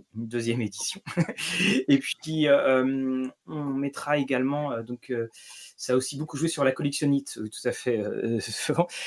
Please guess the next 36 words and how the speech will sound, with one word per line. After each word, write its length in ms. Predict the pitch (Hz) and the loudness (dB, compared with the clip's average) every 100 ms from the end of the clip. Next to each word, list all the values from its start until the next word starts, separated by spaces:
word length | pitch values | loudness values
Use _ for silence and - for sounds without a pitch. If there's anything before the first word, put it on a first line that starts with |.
| - 208 135 | -8 0 6
Euh, 440 | 127 123 131 131 - - | 8 8 6 4 2 -2
on 120 | 151 | 4
parlera 440 | 156 143 143 156 | 8 8 8 6
également, 600 | 147 139 131 143 147 143 | 6 4 4 4 2 2
enfin 240 | 123 117 120 | 0 0 2
voilà, 180 | 131 117 | 2 2
on, 160 | 123 131 | -2 -2
on 100 | 135 | -2
a 60 | |
fait 100 | 131 | -4
tout 120 | - 135 | -10 -8
le 40 | |
tour, 120 | 180 | 0
on 100 | 156 | 4
aurait 160 | 127 123 | 4 2
pu 140 | - | -2
en 60 | 123 | -4
parler 280 | 120 120 123 | -4 -6 -6
pendant 320 | 113 120 - | -8 -8 -10
des 340 | 107 107 104 139 | -12 -10 -8 -6
heures, 260 | 135 117 | -6 -6
euh, 360 | 107 104 101 101 - | -6 -4 -6 -8 -8
et 100 | 107 | -6
des 300 | 107 104 123 | -4 -4 -2
heures, 240 | 143 - - - - - - | -4 -6 -14 -16 -16 -8 -2
euh, 180 | 107 | 0
bien 200 | 101 123 | 0 2
entendu. 500 | 117 120 135 127 170 - - - - | 2 2 0 0 -2 -6 -12 -20 -6
Ce 120 | - | -4
qu'on 140 | - 143 | 0 2
voit, 180 | 143 | 2
c'est 200 | 123 - | 2 0
quand 180 | 127 131 | 0 2
même, 280 | 131 147 139 | 4 2 2
euh, 600 | 120 117 113 110 117 117 - | 2 2 0 0 -2 -4 -8
une, 580 | 123 117 107 107 104 | -6 -4 -4 -6 -6